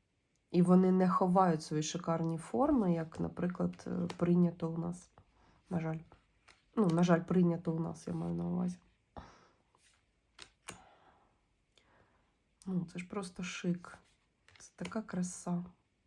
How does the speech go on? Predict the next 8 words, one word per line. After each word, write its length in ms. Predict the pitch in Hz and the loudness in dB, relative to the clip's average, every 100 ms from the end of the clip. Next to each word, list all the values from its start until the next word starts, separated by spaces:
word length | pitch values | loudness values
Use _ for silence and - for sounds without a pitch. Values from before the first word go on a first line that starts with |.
| _ | _
<clears throat> 640 | 220 233 - - 240 214 196 180 _ _ _ _ _ _ _ - _ - - _ _ _ _ _ _ _ _ _ _ _ _ _ _ _ _ _ _ | 2 2 0 2 4 4 0 -12 _ _ _ _ _ _ _ -20 _ -20 -20 _ _ _ _ _ _ _ _ _ _ _ _ _ _ _ _ _ _
Паж. 640 | - 190 190 226 269 - - - | -18 -12 -10 -8 -10 -14 -14 -8
Ага. 520 | 196 196 214 233 226 _ _ - - - - | -6 -6 -8 -8 -12 _ _ -18 -16 -16 -10
<laughs> 1040 | - - _ - 311 - - - - - - | -10 -12 _ -10 -8 -8 -10 -12 -16 -8 2
Лицар 440 | 202 220 202 190 | 4 4 2 0
жезлів. 500 | 190 220 202 180 180 - _ _ - | 0 0 2 0 0 -6 _ _ -10
Верхи 520 | 170 170 190 180 180 | -2 2 2 0 0
на 460 | 180 175 180 185 | 4 4 4 2